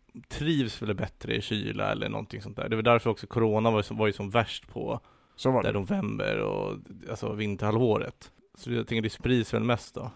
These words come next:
Speaker 2: Ja, men typ, jag vet ju att man levde typ livet, eller det var alla, leva livet var alla tid, men det var en vår eller sommar, för det var den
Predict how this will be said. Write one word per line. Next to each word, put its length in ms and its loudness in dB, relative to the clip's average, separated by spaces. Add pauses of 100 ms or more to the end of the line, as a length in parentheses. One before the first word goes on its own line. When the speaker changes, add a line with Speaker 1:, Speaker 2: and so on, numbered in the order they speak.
Speaker 2:
Ja, 200 10
men 120 8
typ, 200 2
jag 100 4
vet 200 2
ju 40 0
att 60 -6
man 120 0
levde 260 4
typ 200 4
livet, 540 4
eller 280 0
det 60 2
var 100 2
alla, 140 2
leva 260 0
livet 300 2
var 60 0
alla 100 -2
tid, 220 -2
men 120 -2
det 60 0
var 160 0
en 300 -2
vår 220 2
eller 100 -2
sommar, 440 -2
för 120 -4
det 80 -2
var 140 2
den 180 -2